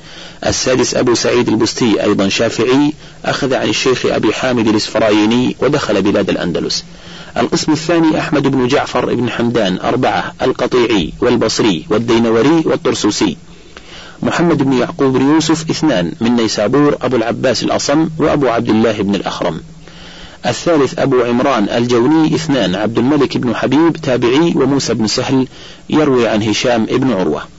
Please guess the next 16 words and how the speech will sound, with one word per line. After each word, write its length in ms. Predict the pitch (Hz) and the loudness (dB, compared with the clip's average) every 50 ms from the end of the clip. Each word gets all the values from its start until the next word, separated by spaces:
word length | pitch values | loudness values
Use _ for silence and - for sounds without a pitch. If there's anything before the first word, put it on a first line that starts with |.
| - - - - - - - - - - - - | -20 -20 -20 -20 -20 -20 -20 -20 -20 -20 -12 -6
أبو 180 | - 120 135 139 | -2 0 2 2
بكر 260 | 147 165 165 165 156 | 2 2 0 0 0
بن 140 | 135 139 135 | 0 0 0
عياش، 460 | 127 123 127 131 143 160 165 156 160 - | 0 2 2 2 4 4 2 2 0 -2
ثلاثة، 380 | 143 156 135 95 85 - 92 85 - - | 0 0 0 0 0 -2 -6 -6 -6 -4
القارئ 420 | - 113 113 - 151 147 143 143 139 | -2 -2 0 0 0 2 2 2 2
المشهور، 540 | 135 131 127 117 - - 127 110 82 73 - - - | 2 0 0 -2 -2 0 0 0 0 0 -2 -2 0
والسلمي 680 | 110 120 - - - 127 123 131 147 147 131 104 - - - 117 | 0 0 0 0 0 2 2 4 4 4 2 0 -2 -4 -2 -2
الباجدائي، 1040 | 113 113 120 131 127 120 123 123 117 113 120 120 117 117 - 147 160 160 160 160 - - - - - - - - | 0 0 2 2 2 2 2 0 0 2 2 2 2 2 2 2 2 2 0 -2 -6 -10 -14 -16 -16 -16 -12 -8
صاحب 400 | - - 147 143 - - 123 120 | -4 -2 0 0 0 0 -2 0
غريب 260 | 120 123 135 135 131 | 0 0 2 2 2
الحديث، 480 | 120 - - 117 113 127 143 160 165 165 | 2 0 0 -2 0 2 2 2 2 0
توفي 440 | 160 175 127 139 139 - 135 123 117 | 0 0 0 0 0 0 0 -2 0
سنة 260 | - - 131 127 113 127 | 0 -2 -2 -2 -2 -2
أربع 360 | 123 - 127 127 131 123 120 | -2 -2 -2 0 0 0 0
ومائتين، 760 | 110 104 110 117 135 147 - 123 - - 156 170 170 170 160 | 0 0 2 2 2 0 0 -2 0 0 2 2 2 2 0